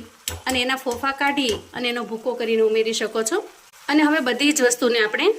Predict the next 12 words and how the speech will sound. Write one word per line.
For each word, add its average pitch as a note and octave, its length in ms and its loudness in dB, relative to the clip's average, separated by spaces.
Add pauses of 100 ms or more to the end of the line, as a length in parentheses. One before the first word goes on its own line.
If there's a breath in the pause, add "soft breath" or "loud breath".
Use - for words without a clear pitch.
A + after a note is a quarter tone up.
(140)
સારી A3+ 420 0
રીતે A#3+ 180 -2
મિક્સ C4+ 280 0
કરી C#4 240 -2
લઈએ. E4 180 4 (560)
ગેસની C4 380 0
ફ્લેમને D#4+ 300 2
ફટાફટથી C4 680 -2
બંધ B3+ 200 0
કરીશું. C#4+ 360 2 (360)
એકદમ C4 400 -2
સરસ B3+ 400 0